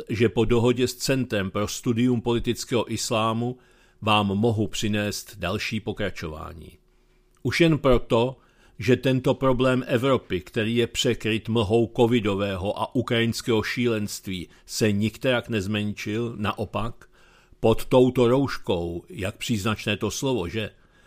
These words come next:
se nepochybně skrývají další kroky, které Evropu spolu s tím, co je pod onou mlhou, přibližují jejímu konci,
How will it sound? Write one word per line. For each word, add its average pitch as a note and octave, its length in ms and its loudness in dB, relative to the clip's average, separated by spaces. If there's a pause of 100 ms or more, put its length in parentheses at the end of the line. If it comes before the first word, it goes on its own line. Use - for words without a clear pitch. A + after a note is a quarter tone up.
(220)
se - 220 2
nepochybně C#3+ 760 2
skrývají A#2 680 0
další A#2 540 -2
kroky, A#2 640 -2
které A2+ 340 2
Evropu A#2+ 720 -2
spolu A#2 440 2
s - 160 -4
tím, B2 320 -2
co - 160 -2
je A2 60 0
pod A2 280 -4
onou G#2+ 320 0
mlhou, G#2+ 520 0 (320)
přibližují G#2 920 0
jejímu G#2 460 -2
konci, A2 640 -4